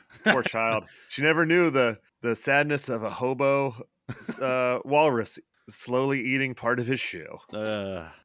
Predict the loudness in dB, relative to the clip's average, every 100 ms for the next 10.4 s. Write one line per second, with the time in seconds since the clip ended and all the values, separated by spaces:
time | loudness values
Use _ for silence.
0 | _ 4 4 4 -2 2 2 2 -4 -4
1 | 0 4 6 6 4 2 -2 -2 -2 0
2 | 2 2 0 -2 -4 -2 0 -2 -4 -2
3 | 2 2 2 -2 -6 -6 -4 0 0 0
4 | -2 -2 -2 -4 -4 -6 -4 -8 -8 -8
5 | -8 -8 -2 0 0 -4 -10 _ _ -12
6 | -12 -4 -4 -2 -4 -4 -2 -2 0 2
7 | 0 0 -4 -2 -2 -2 0 0 0 -4
8 | -8 -6 -2 0 0 -2 -4 -6 -2 -2
9 | 0 -2 0 0 0 0 0 0 0 -2
10 | -2 0 0 0